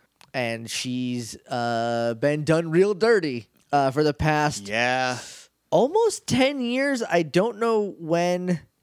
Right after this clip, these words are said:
Speaker 1: Other M came out in two thousand ten, I think. And that game sucked a hundred dicks. A hundred gross-looking dicks.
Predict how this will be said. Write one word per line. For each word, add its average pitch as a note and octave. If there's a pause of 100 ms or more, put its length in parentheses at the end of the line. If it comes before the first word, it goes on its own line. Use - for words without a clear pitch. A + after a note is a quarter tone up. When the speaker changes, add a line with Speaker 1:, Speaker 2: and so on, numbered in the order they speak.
Speaker 1:
Other G#3
M A3
came G3+
out E3
in D3
two -
thousand B2+
ten, A2+
I G#2
think. - (300)
And D3+
that B3+
game G4
sucked -
a E3
hundred B2
dicks. - (500)
A A#2
hundred B3
gross-looking C#3+
dicks. -